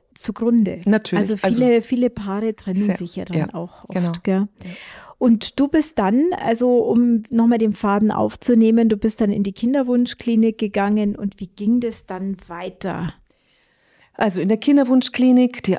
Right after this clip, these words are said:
Speaker 2: die allererste, da bin ich dann hingegangen und ich hab, ich weiß noch, ich hab diesem Professor, äh, dann meine Vorbehalte erklärt. Also ich hatte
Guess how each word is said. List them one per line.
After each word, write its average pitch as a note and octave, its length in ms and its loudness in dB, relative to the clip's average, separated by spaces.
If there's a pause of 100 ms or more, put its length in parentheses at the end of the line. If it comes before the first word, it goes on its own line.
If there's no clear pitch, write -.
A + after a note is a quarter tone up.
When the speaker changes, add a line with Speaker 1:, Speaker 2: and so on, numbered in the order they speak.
(120)
Speaker 2:
die - 140 -6
allererste, F#3+ 880 0
da F3 520 -2 (260)
bin G#3 120 0
ich G3 100 0
dann F3+ 120 0
hingegangen G#3 500 0
und F3+ 60 0
ich F3 120 -4
hab, F3 200 -6
ich - 120 -12
weiß D#3 180 -4
noch, F#3 80 -2
ich F3 140 -4
hab F3 100 -6
diesem E3 380 -2
Professor, G3+ 880 -2
äh, - 180 -14 (180)
dann F#3 260 0
meine E3+ 320 2
Vorbehalte F#3+ 840 -2
erklärt. G3 500 -4
Also - 200 -8
ich - 160 -10
hatte - 300 -6